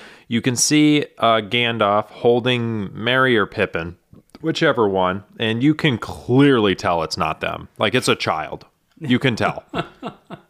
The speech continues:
Speaker 1: It kinda looks like a messed up child. Like, I think
Speaker 2: What's
Speaker 1: that there's prosthetics above,
Speaker 2: What's
Speaker 1: like,
Speaker 2: the time of it?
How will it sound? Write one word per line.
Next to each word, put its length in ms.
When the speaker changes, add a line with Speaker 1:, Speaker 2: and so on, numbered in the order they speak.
Speaker 1:
It 220
kinda 220
looks 200
like 140
a 60
messed 340
up 160
child. 480
Like, 160
I 180
think 140
Speaker 2:
What's 60
Speaker 1:
that 140
there's 180
prosthetics 560
above, 340
Speaker 2:
What's 20
Speaker 1:
like, 200
Speaker 2:
the 100
time 320
of 120
it? 160